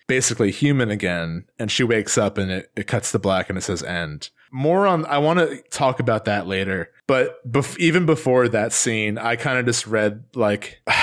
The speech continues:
I read this ending as, like, they have forged this bond, but they also kind of realize, like, it's okay for them to move on to their,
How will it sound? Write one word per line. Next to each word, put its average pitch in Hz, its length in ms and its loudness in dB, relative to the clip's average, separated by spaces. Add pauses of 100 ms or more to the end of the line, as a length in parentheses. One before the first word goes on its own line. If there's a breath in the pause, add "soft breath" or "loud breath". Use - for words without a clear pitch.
(220 loud breath)
I 143 100 2
read 147 340 2
this 147 180 2
ending 127 420 0
as, 113 240 2
like, 104 400 0 (100)
they 120 240 2
have 120 180 0
forged 120 400 4
this 117 180 2
bond, 107 400 0
but 107 120 2
they 113 140 4
also 104 680 0
kind 107 220 -2
of 98 140 -4
realize, 101 480 2
like, 98 240 -2 (100)
it's 120 220 2
okay 110 460 2
for 113 140 0
them 101 280 0
to 113 120 -2
move 95 280 2
on 90 340 0
to - 140 2
their, 95 460 2